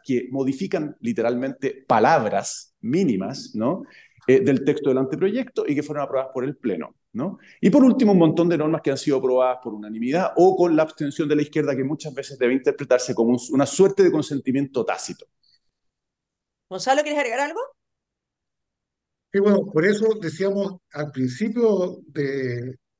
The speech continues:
Speaker 3: de nuestros programas que hay que tener mucho cuidado con las, con las normas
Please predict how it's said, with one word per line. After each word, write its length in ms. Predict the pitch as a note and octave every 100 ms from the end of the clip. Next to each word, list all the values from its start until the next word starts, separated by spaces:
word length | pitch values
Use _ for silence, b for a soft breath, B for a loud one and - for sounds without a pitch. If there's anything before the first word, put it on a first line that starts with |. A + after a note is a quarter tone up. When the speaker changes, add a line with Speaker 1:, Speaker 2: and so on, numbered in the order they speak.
| _
Speaker 3:
de 160 | C3 C3
nuestros 300 | D3+ D#3+ C#3
programas 580 | C#3+ C#3 D#3 F3 F#3 - _ _ _ _ _ -
que 80 |
hay 80 | F3+
que 100 | G3
tener 180 | F#3 F#3
mucho 300 | G3 G3+ F#3
cuidado 320 | F3+ F#3+ G3+
con 160 | G3 F3
las, 240 | D#3+ D3+ - _
con 160 | D#3+
las 180 | D3+ C3
normas 420 | F3 G3+ G3 F#3+